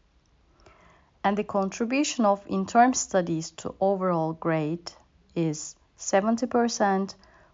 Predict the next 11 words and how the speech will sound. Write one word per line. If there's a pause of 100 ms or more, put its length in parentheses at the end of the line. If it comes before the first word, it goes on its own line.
(140)
while
contribution
of
final
examination
to
overall
grade (580)
is (180)
thirty
percent.